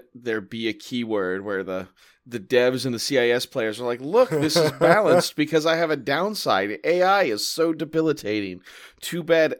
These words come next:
Speaker 1: everything in my army just lets me negate it." And being able to just drop down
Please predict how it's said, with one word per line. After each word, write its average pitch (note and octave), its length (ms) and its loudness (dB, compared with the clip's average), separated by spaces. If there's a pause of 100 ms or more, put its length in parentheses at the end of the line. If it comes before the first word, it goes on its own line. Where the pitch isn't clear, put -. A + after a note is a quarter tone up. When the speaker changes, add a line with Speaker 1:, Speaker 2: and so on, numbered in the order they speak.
Speaker 1:
everything D3 520 0
in C#3 140 -2
my C3 160 0
army A#2+ 340 -2
just F#2+ 220 -8
lets F#2+ 380 -6
me A2+ 160 -8
negate D3+ 420 -2
it." C3 220 0 (520)
And B2+ 220 0
being D#3 220 -2
able D3 240 0
to C#3 80 -12
just A#2 240 -12
drop A2+ 420 -6
down G#2+ 300 2